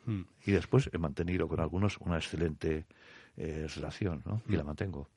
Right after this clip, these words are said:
Speaker 1: Y en, eh, esa época en la que fue defenestrado, eh, ¿qué hicieron sus amigos?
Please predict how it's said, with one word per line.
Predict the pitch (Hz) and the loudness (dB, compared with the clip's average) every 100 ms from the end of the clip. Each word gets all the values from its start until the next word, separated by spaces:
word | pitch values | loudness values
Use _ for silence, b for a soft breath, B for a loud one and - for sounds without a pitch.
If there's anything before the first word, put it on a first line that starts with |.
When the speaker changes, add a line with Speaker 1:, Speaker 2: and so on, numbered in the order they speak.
| - | -4
Speaker 1:
Y | 120 | 0
en, | 107 107 107 | 2 4 4
eh, | 110 - | 2 0
esa | 131 135 - 147 151 | 0 0 2 2 4
época | 147 143 143 | 4 4 4
en | 131 | 2
la | 131 | 2
que | 123 117 | 2 0
fue | - 131 131 127 | 4 6 6 4
defenestrado, | 117 113 - 120 120 - 123 131 139 123 107 107 - - | 4 2 2 2 2 0 2 4 4 4 2 -2 -8 -8
eh, | 107 101 - | -8 -6 0
¿qué | 120 | 2
hicieron | 120 120 113 | 4 4 4
sus | 104 107 | 0 -2
amigos? | 117 120 104 87 - | 0 0 0 -6 -12